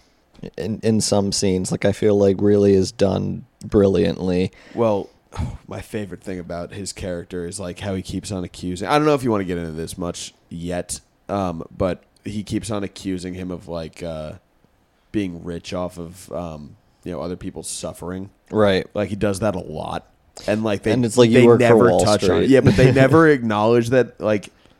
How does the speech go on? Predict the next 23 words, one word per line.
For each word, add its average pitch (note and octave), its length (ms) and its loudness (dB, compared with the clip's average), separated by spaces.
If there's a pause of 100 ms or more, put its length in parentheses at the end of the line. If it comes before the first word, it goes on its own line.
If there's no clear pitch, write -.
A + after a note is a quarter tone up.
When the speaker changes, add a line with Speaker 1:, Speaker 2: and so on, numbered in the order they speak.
(120)
Speaker 2:
the, A2 360 0
the F#2+ 260 -2
irony, G#2+ 380 -2
they G2+ 120 -4
just G2+ 180 -6
kinda G#2+ 200 -4
let G2 220 -4
it - 140 -8
sit - 320 -6
there G2 180 -2
for - 160 -12
you E2+ 220 -6
to F#2+ 80 -6
get G2+ 240 -2
it. G2+ 140 -4
Like, F2+ 180 -6
no B2+ 160 4
one D3+ 120 6
ever C3 160 4
calls A2 340 0
him F2 120 -8
on C#2 180 -10
it, A#1+ 100 -14